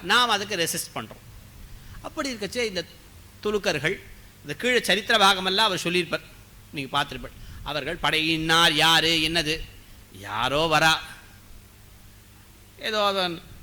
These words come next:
ஆ, ம-, ம-, ஃபெரோஸ் கானா, அந்த கானோ, மாலிக் கபூரோ, உலு கானோ, என்னவோ பேரெல்லாம் சொல்றா. நாம ஒண்ணும் பார்க்கல. அங்கேயே கு-, இதுல சரித்திர பாகங்களா சில பேர் ஹிஸ்டாரியன்ஸ்னு சொல்றா. இந்த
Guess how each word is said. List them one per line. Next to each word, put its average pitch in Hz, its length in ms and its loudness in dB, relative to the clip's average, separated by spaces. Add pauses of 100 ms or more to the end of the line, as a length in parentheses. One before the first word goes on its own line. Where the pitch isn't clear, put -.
ஆ, 180 180 2
ம-, - 20 -2
ம-, 165 420 -8 (600)
ஃபெரோஸ் 175 540 -2
கானா, 143 460 0
அந்த 156 220 -4
கானோ, 147 260 -2
மாலிக் 156 360 0
கபூரோ, 127 440 -2 (220)
உலு 160 320 -2
கானோ, 139 360 -2 (220)
என்னவோ 160 260 -6
பேரெல்லாம் 151 420 2
சொல்றா. 151 220 -2 (1000)
நாம 127 300 -6
ஒண்ணும் 120 240 -6
பார்க்கல. 143 460 0 (680)
அங்கேயே 127 320 -8
கு-, - 320 -16
இதுல 151 200 -8
சரித்திர 220 420 -4
பாகங்களா 202 560 2
சில 170 200 0
பேர் 190 140 -2
ஹிஸ்டாரியன்ஸ்னு 196 840 2
சொல்றா. 170 220 -2 (300)
இந்த 139 80 -6